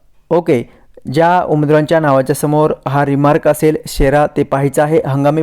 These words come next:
फवारणी प्राधान्य निवड, ठीक आहे, तर तुमच्या नावाच्या समोर काय रिमार्क देण्यात आलेले आहे ते तुम्हाला या ठिकाणी चेक करायचं आहे. निवड आहे की प्रतीक्षा यादीमध्ये तुमच्या नावाचा समावेश आहे ते तुम्ही चेक करायचं आहे. या,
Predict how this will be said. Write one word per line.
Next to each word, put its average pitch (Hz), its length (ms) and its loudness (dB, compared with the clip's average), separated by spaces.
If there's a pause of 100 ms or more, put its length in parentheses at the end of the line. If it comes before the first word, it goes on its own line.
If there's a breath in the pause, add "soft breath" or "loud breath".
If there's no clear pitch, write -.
फवारणी 135 360 0
प्राधान्य 147 640 0
निवड, 131 320 2 (100)
ठीक 165 120 2
आहे, 131 80 0 (360 loud breath)
तर 175 100 0
तुमच्या 170 320 0
नावाच्या 165 320 2
समोर 156 300 0
काय 156 320 0
रिमार्क 147 400 0
देण्यात 143 320 0
आलेले 143 240 0
आहे 151 180 0
ते 143 160 -4
तुम्हाला 139 480 0
या 135 140 0
ठिकाणी 135 360 -2 (360 loud breath)
चेक 170 240 0
करायचं 139 340 2
आहे. 147 200 0 (340 loud breath)
निवड 151 340 2
आहे 160 320 0
की 160 140 -4
प्रतीक्षा 147 460 -4
यादीमध्ये 139 640 0
तुमच्या 131 340 -2
नावाचा 135 340 0
समावेश 131 460 -2
आहे 143 180 -2
ते 143 180 -2
तुम्ही 143 320 -4 (120)
चेक 123 200 -2
करायचं 123 300 2
आहे. 120 220 0 (400 loud breath)
या, 165 360 0